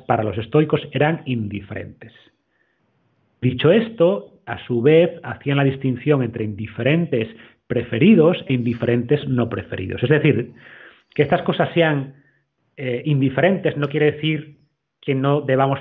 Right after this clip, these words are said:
perseguir unas y evitar otras. De-, decir, "Oye, no somos tontos,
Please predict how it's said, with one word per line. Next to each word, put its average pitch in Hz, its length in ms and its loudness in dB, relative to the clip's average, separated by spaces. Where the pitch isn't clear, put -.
perseguir 123 580 -4
unas 156 480 4
y 127 160 -2
evitar 113 320 -2
otras. 120 300 -2
De-, 110 300 -12
decir, 117 260 -2
"Oye, 117 160 6
no 107 100 -2
somos 120 320 0
tontos, 151 400 2